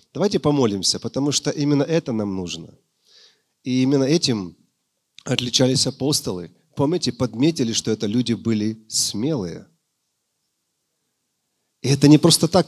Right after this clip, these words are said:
было подмечено и записано в Евангелии. Они были очень смелые, их побили, пригрозили, а они снова пошли и уже стоят, снова проповедуют. Они только были в темнице,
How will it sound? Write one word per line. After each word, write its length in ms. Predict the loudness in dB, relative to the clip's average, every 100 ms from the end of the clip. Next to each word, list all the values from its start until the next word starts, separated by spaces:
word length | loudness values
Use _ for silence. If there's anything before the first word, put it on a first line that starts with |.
| -2
было 260 | -2 2 2
подмечено 800 | 0 2 2 2 0 -4 -10 -14 _ -2
и 180 | 0 2
записано 720 | 4 2 2 2 4 2 -2
в 40 |
Евангелии. 760 | -2 0 2 0 -4 -10 -12 -18 _ _ _ _ _ _ _
Они 200 | -2 0
были 240 | 2 2 4
очень 340 | 4 4 4
смелые, 640 | 4 4 4 2 2 -2 -8 _ 0
их 260 | 2 2
побили, 720 | 0 0 4 8 8 6 0 -10 _ 2
пригрозили, 1080 | 4 4 2 4 6 8 8 4 0 -20 _ _ -8
а 120 | -6
они 180 | -4 -2
снова 320 | 0 2 0
пошли 600 | 0 0 2 2 2 -2 -6
и 80 | -2
уже 160 | 0 -2
стоят, 320 | -2 0 0
снова 300 | 0 0 0
проповедуют. 720 | 0 0 2 0 -2 -10 -16 _ _ _ _ -4
Они 200 | 0 2
только 320 | 4 4 4
были 220 | 2 0
в 80 | 0
темнице, 680 | -2 2 2 4 2 -2